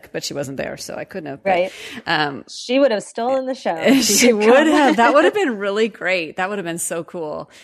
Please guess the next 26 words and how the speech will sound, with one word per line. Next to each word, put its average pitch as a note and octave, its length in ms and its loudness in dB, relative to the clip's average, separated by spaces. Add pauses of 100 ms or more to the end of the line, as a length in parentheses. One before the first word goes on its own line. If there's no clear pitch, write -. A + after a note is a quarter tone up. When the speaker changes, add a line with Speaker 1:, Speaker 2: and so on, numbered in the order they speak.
(500)
Speaker 1:
So A#3 420 2
you C4+ 460 -2 (200)
tell D#4 220 -2
us F#4+ 140 -4
a D4+ 40 -2
little B3+ 200 0
bit A#3 140 2
about G3+ 260 0
the G3 100 -4
journey G#3 600 -2
of E3+ 500 -4 (180)
hearing C4 560 -4
from F#3+ 420 -4
God F#3+ 420 0
about D#3+ 400 0
writing G#3+ 380 2
a F3 80 2
book F3+ 280 0
about D#3 360 -2
this, D#3+ 260 -2
'cause F#3 180 -6
I F#3 120 0
know G#3+ 260 -2
it - 320 -2
hasn't F#3+ 420 -6
been F3+ 340 -4